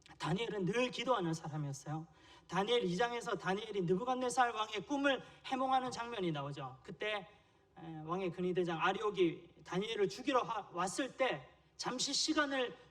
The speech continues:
벌면서 다니엘이 했던 것이 무엇입니까? 자기의 세 친구들에게 중보기도를 요청하면서 다니엘도 그날 밤에 기도한 거예요. 다니엘 이 장 십팔 절 이 부분도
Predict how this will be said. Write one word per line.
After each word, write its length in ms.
벌면서 640
다니엘이 420
했던 300
것이 260
무엇입니까? 680
자기의 380
세 200
친구들에게 720
중보기도를 920
요청하면서 680
다니엘도 580
그날 260
밤에 380
기도한 460
거예요. 200
다니엘 300
이 160
장 140
십팔 420
절 200
이 60
부분도 580